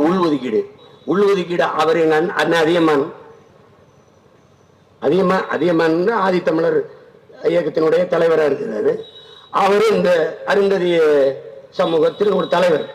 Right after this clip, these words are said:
அவர் சொல்றாரு பாருங்க, நாங்கள் தனி ஒதுக்கீடு தான் கேட்டோம், தனி இட ஒதுக்கீடு தான் கேட்டோம், உள் ஒதுக்கீடு கேட்கல. தம்பி, நீ நல்லா விளங்கிக்கணும், எஸ் சி, எஸ் டி,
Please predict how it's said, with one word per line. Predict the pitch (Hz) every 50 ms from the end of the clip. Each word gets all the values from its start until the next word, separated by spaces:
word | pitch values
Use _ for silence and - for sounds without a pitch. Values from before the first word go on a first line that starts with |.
| - - - - -
அவர் | 139 147 139 135 165
சொல்றாரு | 175 190 196 190 185 160
பாருங்க, | 147 143 135 131 127 135 165 165 160 - - - - - - - - 139 165
நாங்கள் | 185 208 220 214 220 247 240 247 233 - -
தனி | 202 214 233 240 262 285 302 302 285
ஒதுக்கீடு | 285 277 285 - 277 277 269 262 269
தான் | 269 269 262 262
கேட்டோம், | 262 233 - 220 208 - - -
தனி | 190 214 233 262 294 320 330 294 - - - - - - - - 170 220 247
இட | 262 269 285 294 269 254 262
ஒதுக்கீடு | 277 302 262 - 302 - - - -
தான் | - - - - 302
கேட்டோம், | 311 - - 622 622 539 - - - - - - - - - - - - - - - - _ _ _ _ _ _ _ _ _ _ _ _ _ _ _ _ _ _ 135
உள் | 165 202 208 190
ஒதுக்கீடு | 175 165 143 170 170 160 147 151
கேட்கல. | 151 147 143 131 110 92 - - - - - - - _ _ _ _ - - - - - - - - - - - _ - - - - _ _ _ _ _ _ - - - _ _ _ _ _ _ _ -
தம்பி, | 131 156 175 165
நீ | 156 151 147
நல்லா | 156 170 165
விளங்கிக்கணும், | 151 147 147 135 131 135 131 131 135 - - 120 135
எஸ் | 135 139 135 -
சி, | 156 160 185 180 - 127 131
எஸ் | 123 113 - -
டி, | 139